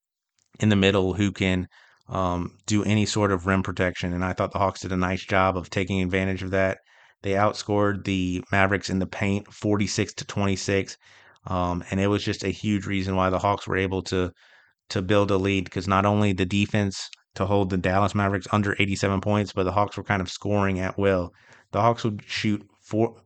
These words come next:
forty-eight percent from the field, forty-five of ninety-four. They were fifteen of thirty-five from three-point land for forty-three percent.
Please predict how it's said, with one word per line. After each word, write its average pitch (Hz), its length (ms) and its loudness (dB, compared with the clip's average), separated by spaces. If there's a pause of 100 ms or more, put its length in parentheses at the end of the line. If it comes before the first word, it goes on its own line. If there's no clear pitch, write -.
(140)
forty-eight 117 460 2
percent 113 280 -2
from 104 140 -2
the 95 80 -2
field, 104 380 0
forty-five 101 560 0
of 92 100 -4
ninety-four. 101 720 0 (320)
They 95 80 -2
were 98 80 2
fifteen 113 540 0
of 98 100 -2
thirty-five 104 500 2
from 98 160 -6
three-point 104 480 -2
land 101 400 0
for - 160 -12
forty-three 101 560 -2
percent. 101 500 -2